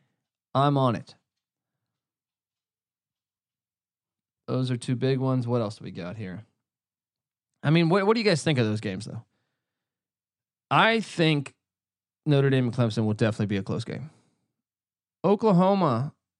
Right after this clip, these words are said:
Alabama, I think Oklahoma's gonna have the offense tuned up and ready for them. I think this is one of the weaker Alabama defenses. And with, with that said, it's still a very good defense. And the real question is, to me, Ruffin McNeil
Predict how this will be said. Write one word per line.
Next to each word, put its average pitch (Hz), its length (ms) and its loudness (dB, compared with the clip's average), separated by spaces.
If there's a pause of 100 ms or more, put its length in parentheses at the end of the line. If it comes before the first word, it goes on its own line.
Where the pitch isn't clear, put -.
(400)
Alabama, 139 500 2
I 123 140 -2
think 135 160 -2
Oklahoma's 127 440 0
gonna 117 140 0
have 113 100 0
the 110 100 0
offense 117 400 -2
tuned 185 360 0
up 135 200 0 (100)
and 123 120 -4
ready 147 180 2
for 117 160 -2
them. 110 200 -2
I 117 60 -6
think 117 160 -2
this 110 100 -4
is 107 100 -6
one 135 160 0
of 185 80 0
the 156 80 0
weaker 147 280 2
Alabama 120 360 0
defenses. 113 520 -2
And 107 100 -6
with, 110 220 -6
with 110 160 -4
that 120 200 -2
said, 107 360 -2
it's - 120 -12
still 117 200 0
a 113 40 -2
very 113 220 0
good 107 140 -2
defense. 123 420 -2 (1160)
And 175 220 4
the 160 80 4
real 180 180 4
question 165 380 2
is, 147 120 2
to 151 80 -2
me, 151 400 4
Ruffin 147 360 0
McNeil 139 600 0